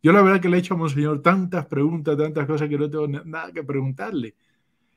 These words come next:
El estar con él solamente, el estar con él ya uno va aprendiendo, uno se va envolviendo ese, ese olor de, de oveja, de, de Monseñor, y,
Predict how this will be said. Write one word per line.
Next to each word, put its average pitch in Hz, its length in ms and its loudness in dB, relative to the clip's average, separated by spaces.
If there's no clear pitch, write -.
El 147 160 8
estar 175 360 6
con 170 220 2
él 185 160 4
solamente, 165 960 0
el 147 100 2
estar 160 280 -2
con 156 180 -2
él 160 160 0
ya 143 140 2
uno 151 220 0
va 143 100 4
aprendiendo, 131 840 0
uno 151 320 4
se 143 160 0
va 147 460 6
envolviendo 143 680 4
ese, 143 480 2
ese 135 220 -2
olor 139 320 2
de, 135 340 0
de 127 140 -6
oveja, 135 560 -2
de, 131 280 0
de 131 140 -2
Monseñor, 135 760 -2
y, 143 540 4